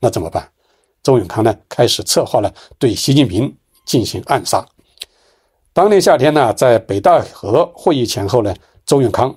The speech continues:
至少是两次试图呢暗杀习近平，一次啊是在会议室这个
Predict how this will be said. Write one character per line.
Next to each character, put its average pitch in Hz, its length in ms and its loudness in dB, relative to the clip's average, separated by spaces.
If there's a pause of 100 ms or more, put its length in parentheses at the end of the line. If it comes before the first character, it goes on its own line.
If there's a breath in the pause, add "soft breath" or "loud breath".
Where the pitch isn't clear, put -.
至 - 240 2
少 - 180 0
是 - 180 -6
两 101 360 0
次 - 360 -2 (140)
试 - 220 0
图 107 140 -4
呢 98 200 -4
暗 127 180 -2
杀 107 240 -2
习 117 140 -6
近 107 140 -2
平， 110 200 -4 (340 loud breath)
一 131 160 0
次 139 180 2
啊 110 120 0 (100)
是 - 180 -2
在 98 160 -2
会 151 240 0
议 110 60 0
室 - 200 -6 (720)
这 123 120 0
个 101 400 -2